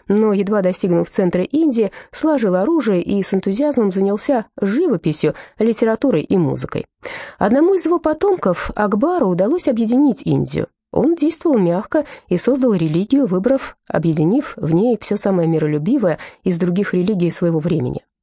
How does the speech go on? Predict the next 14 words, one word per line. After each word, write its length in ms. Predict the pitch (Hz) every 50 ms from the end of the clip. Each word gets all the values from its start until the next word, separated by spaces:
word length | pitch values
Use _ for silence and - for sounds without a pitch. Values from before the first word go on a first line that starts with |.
| _ _
Спустя 360 | - - - - - - 262
несколько 400 | 349 370 349 - 359 330 - 277
десятков 500 | 240 240 - - 302 311 - 202 180 -
лет 260 | 185 185 233 359 - - - - - - -
другой 360 | 190 220 254 220 190 214 214
потомок 420 | - 285 294 - 311 302 285 233
Бабура, 560 | 220 254 247 233 226 247 247 226 214 202 202 - _ _ _ _ _ _ _ _ _ _ _ _ _ _
Аврангзеб, 840 | - 226 214 196 190 185 180 160 156 151 151 160 165 208 277 - - _ _ _ -
попытался 500 | 196 - 220 - 359 359 330 - 294 254
силой 320 | - - 330 262 180 139
насадить 480 | 139 135 - - 165 156 160 156 - 208
ислам 300 | - - - 349 311 247
на 120 | 220 -
полуострове. 640 | - 214 208 190 143 135 - - - 147 165 -